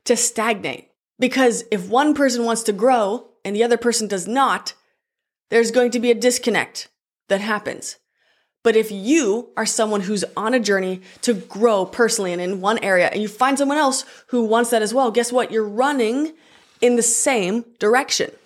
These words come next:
I hope this assessment has helped you hone in and lock into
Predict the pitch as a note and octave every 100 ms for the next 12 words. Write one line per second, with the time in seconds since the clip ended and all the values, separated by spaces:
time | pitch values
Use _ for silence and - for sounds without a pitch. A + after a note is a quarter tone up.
0 | - A3 B3 B3 A#3 A3+ G#3 - G#3 -
1 | G#3 F3+ F#3 F3 F3 - - A#3 A#3+ A#3
2 | G3+ F#3+ F#3 - B3 D4 D4 A3 G3+ F#3+
3 | - - - G3 G3+ G#3+ G#3+ G3+ F#3 G3
4 | F3+ F3+